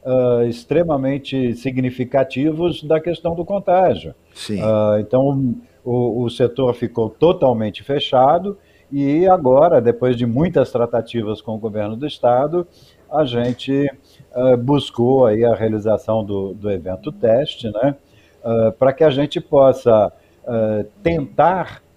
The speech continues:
Speaker 1: ah, estabelecer parâmetros, estabelecer procedimentos, utilizando gestão e ciência caminhando juntas,
Speaker 2: Sim.
Speaker 1: né, ah, pra que a gente possa retomar com,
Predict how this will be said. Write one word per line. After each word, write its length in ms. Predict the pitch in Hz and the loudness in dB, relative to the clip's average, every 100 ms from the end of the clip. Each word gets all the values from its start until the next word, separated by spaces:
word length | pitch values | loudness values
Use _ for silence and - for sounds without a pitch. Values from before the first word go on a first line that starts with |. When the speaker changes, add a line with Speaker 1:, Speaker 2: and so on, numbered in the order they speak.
| _ - | _ -8
Speaker 1:
ah, 380 | 127 117 117 107 | -2 0 2 0
estabelecer 1120 | 131 - 139 127 135 127 117 - 110 101 98 - _ | -4 0 0 2 0 0 -2 -2 0 0 -2 -8 _
parâmetros, 840 | 139 123 123 165 165 127 117 110 107 | 0 2 4 4 4 2 -4 -8 -8
estabelecer 600 | - 117 123 120 156 151 | -6 -4 -2 -2 -2 -4
procedimentos, 1120 | 135 127 - 117 107 104 139 190 - 92 - _ _ - | -4 -6 -4 -8 -8 -6 -2 -2 -4 -12 -14 _ _ -12
utilizando 840 | 147 123 156 147 123 110 135 127 127 | -10 -4 -2 0 0 2 2 2 0
gestão 800 | 110 147 135 - - 170 196 160 | 2 0 0 -10 0 2 2 -2
e 80 | |
ciência 720 | - - 120 135 160 151 123 | -4 -4 0 0 0 -4 -6
caminhando 560 | - 123 123 123 127 104 | -2 -4 -4 -4 -4 -6
juntas, 600 | 95 127 170 143 98 92 | -8 -6 -6 -6 -6 -6
Speaker 2:
Sim. 260 | 98 98 104 | -4 -2 0
Speaker 1:
né, 240 | 151 156 - _ _ - | 0 -2 -8 _ _ -4
ah, 200 | 120 117 - - | 0 0 -2 0
pra 140 | 127 | 0
que 120 | 127 | 4
a 100 | 135 | 4
gente 720 | 117 120 135 135 147 147 151 127 - | 4 0 0 -2 -4 0 0 -2 0
possa 400 | 123 127 147 143 | 2 2 0 0
retomar 720 | 147 156 165 139 117 113 - | 0 2 0 2 0 0 -2
com, 360 | - 175 - | 0 2 2